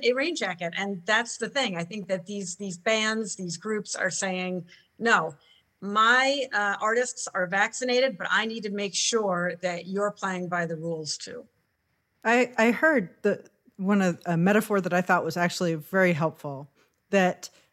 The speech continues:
Speaker 2: vaccinated people are wet firewood and unvaccinated are dry kindling,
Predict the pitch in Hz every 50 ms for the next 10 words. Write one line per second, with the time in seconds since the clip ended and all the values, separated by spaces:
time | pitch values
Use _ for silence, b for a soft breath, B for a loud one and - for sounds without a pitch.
0 | _ - 185 180 196 190 190 - - 233 214 202 196 185 185 180 - 190 180 175
1 | - 180 170 160 156 151 156 170 180 - - - - 175 165 165 160 160 160 156
2 | 151 143 160 - _ _ _ _ _ _ _ - 190 190 - 196 190 180 175 180
3 | 180 175 - - 185 180 170 165 175 160 156 151 147 - 160 160 165 160 - 175
4 | 160 170 180 190 208 214